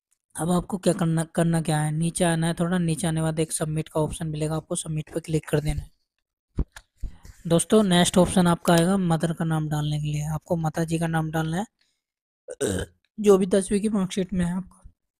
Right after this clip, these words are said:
फिर आपको पिताजी का नाम डालना है, जो भी आपके पिताजी का नाम है वो आप fill करेंगे यहाँ पे। उसके बाद आपसे पूछा गया है,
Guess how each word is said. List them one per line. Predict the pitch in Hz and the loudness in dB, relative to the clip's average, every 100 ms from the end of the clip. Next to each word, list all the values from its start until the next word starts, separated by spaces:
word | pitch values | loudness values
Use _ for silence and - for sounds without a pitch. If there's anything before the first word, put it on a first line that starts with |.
| _ _ _ - _ _ - - | _ _ _ -20 _ _ -20 -20
फिर | - 185 170 | -4 0 0
आपको | 165 180 | 0 -2
पिताजी | - 160 160 160 | -2 -2 -2 0
का | 165 | -2
नाम | 160 156 | -2 -2
डालना | 151 151 | -2 -2
है, | 165 | -2
जो | 160 151 | 0 0
भी | 156 | 0
आपके | 151 - | -4 -8
पिताजी | 160 - 156 151 | -16 -10 -8 -6
का | 156 | -6
नाम | 151 151 160 | -6 -4 -4
है | |
वो | 160 156 | -2 -4
आप | 151 | -4
fill | - 156 | -6 -8
करेंगे | 151 156 151 147 | -4 -6 -4 -6
यहाँ | 147 | -10
पे। | - - _ _ _ _ _ _ _ _ _ _ _ _ _ _ _ _ - - | -14 -20 _ _ _ _ _ _ _ _ _ _ _ _ _ _ _ _ -20 -10
उसके | - - | -4 2
बाद | 180 180 | 4 4
आपसे | 180 - 180 | 2 0 0
पूछा | 175 170 | 2 2
गया | 170 | 4
है, | 170 202 | 4 2